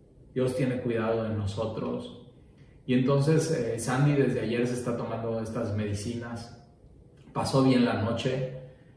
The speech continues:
Eh, una de las cosas que dice el doctor es que si Sandy, eh, tiene algún virus,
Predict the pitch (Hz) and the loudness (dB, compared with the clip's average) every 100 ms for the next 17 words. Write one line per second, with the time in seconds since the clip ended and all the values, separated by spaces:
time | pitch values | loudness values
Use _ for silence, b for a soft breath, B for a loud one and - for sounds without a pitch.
0 | B - 107 107 104 - - - 139 139 | B -10 -6 -4 -4 -6 -10 -6 0 2
1 | 131 117 - 131 - 123 117 104 117 120 | 2 2 0 -2 -2 -2 -2 0 0 2
2 | 120 117 120 110 110 104 123 117 123 113 | 0 -2 -4 -4 -4 -4 -2 -2 0 -2
3 | 120 107 107 104 - 110 113 117 113 - | -2 -4 -4 -6 -4 -6 -6 -6 -6 -10
4 | - - - 107 104 98 98 - - - | -18 -20 -16 -10 -8 -6 -8 -12 -16 -20
5 | - 123 120 117 110 110 117 113 120 131 | -6 -2 0 0 0 0 2 2 2 2
6 | 135 - - | 2 0 -6